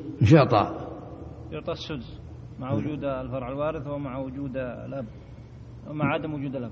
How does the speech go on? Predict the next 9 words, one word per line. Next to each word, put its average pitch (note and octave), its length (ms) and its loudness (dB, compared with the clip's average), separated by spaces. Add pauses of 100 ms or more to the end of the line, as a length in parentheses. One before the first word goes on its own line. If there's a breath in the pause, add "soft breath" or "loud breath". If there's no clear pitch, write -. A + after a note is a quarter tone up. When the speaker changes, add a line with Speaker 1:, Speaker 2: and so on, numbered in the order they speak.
(460 soft breath)
Speaker 1:
يعني B2+ 140 12
شرطين، C#3 480 12 (160)
عدمي D#3 360 12
ووجودي. C3+ 640 12
Speaker 2:
نعم. C3 240 2 (360)
Speaker 1:
الوجودي. D3 720 12 (440)
Speaker 2:
الوجودي E3 580 -2
وجود D#3 360 -4
الأب. C3+ 420 0